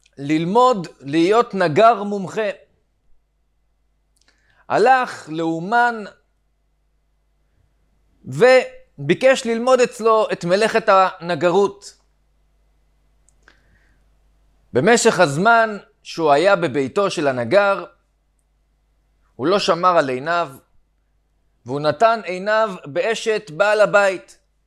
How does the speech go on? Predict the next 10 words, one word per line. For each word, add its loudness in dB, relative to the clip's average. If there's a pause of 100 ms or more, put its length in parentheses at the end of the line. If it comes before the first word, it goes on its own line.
(120)
באשת -2
הנגר. -2 (2500)
הוא 2
רצה 4
להתחתן -4
איתה, -2 (1160)
אבל -8
היא -2
אשת -10
איש. -10